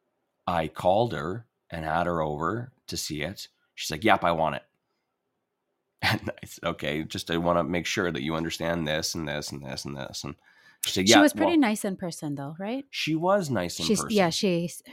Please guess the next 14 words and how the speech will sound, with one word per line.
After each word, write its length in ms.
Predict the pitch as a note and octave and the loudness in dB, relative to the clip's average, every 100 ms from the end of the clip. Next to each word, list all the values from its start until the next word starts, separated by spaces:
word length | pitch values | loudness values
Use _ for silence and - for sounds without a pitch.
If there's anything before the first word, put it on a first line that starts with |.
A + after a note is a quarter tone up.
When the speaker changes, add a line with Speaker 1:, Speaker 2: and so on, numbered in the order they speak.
| - _ _ | -18 _ _
Speaker 2:
definitely 400 | F#3 E3 F3 E3 | -4 -2 -4 -4
seemed, 420 | - D#3+ D#3 D3+ - _ | -2 -2 -2 -4 -12 _
I, 140 | F3+ F3 | 4 6
I 140 | F#3 | 4
wasn't 240 | F3 E3+ D#3 | 4 2 0
there, 200 | D3+ C#3 | -2 -2
but 140 | D3+ | -2
I 40 | |
remember 340 | D3 C#3+ C3+ C#3 | -2 -2 -4 -6
you 120 | C#3 | -6
saying 300 | - D#3 C#3+ | -8 -8 -8
that 160 | C#3 - | -8 -8
she 320 | E3 C#3 C#3+ - _ - _ _ _ | -6 -6 -8 -14 _ -20 _ _ _
Speaker 1:
Yeah, 380 | B3 A#3 C#3 | 2 4 6